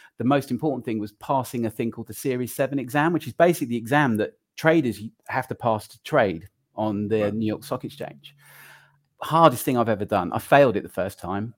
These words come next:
Speaker 1: I failed it by two percent. It's a
Speaker 2: Wow.
Speaker 1: three and a half hour multiple choice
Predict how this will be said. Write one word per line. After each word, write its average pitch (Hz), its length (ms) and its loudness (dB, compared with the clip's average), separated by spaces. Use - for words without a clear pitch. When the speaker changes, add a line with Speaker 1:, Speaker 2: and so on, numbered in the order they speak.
Speaker 1:
I 107 60 -4
failed 156 340 8
it 131 100 4
by 117 120 2
two 127 240 -4
percent. 104 500 -4
It's - 200 -4
a - 20 -16
Speaker 2:
Wow. - 160 -14
Speaker 1:
three 151 120 6
and 143 100 4
a 131 60 2
half 131 280 2
hour 117 280 4
multiple 113 500 -2
choice 110 400 -6